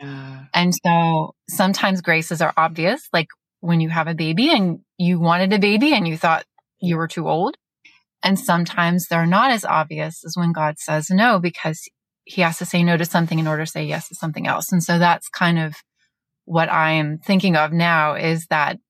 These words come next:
Speaker 2: the only reason why, if God is saying no to this, it's because
Speaker 1: Yeah.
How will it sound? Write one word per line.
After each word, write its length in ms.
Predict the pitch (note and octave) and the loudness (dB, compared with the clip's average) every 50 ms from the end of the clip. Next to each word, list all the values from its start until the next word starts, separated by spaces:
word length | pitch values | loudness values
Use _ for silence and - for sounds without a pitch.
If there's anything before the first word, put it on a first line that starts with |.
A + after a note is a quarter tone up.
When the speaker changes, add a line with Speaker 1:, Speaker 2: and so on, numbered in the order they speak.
| _ _ _ D#3+ | _ _ _ -4
Speaker 2:
the 120 | F3+ E3+ | -2 0
only 260 | - F3+ F3 F#3 F#3+ | 2 2 2 2 2
reason 420 | F#3 F#3+ F3+ E3+ F#3 F3+ F3 E3 E3 | 2 2 2 2 0 0 0 -2 -2
why, 380 | D#3+ D#3 D#3 D#3 D#3 D3+ - - - | 0 0 0 0 0 -2 -4 -6 -8
if 160 | - E3 - | -10 -8 -4
God 220 | - E3+ E3 D#3+ E3 | -2 0 0 0 0
is 100 | F3+ - | -2 -2
saying 260 | - F#3+ F#3+ G3+ G#3 | 0 2 2 4 4
no 160 | A#3+ D4 F4+ | 4 4 2
to 100 | D#4 G#3 | 2 2
this, 260 | D#3+ D3+ C3+ D#3 - - - | 2 0 0 0 -2 -8 -16
it's 160 | - - - | -20 -12 -8
because 580 | - F3 - - E3 D#3+ D#3+ D#3+ D#3+ E3 - - - | -8 -6 -2 0 2 2 2 0 -2 -4 -8 -12 -14
Speaker 1:
Yeah. 60 | - | -18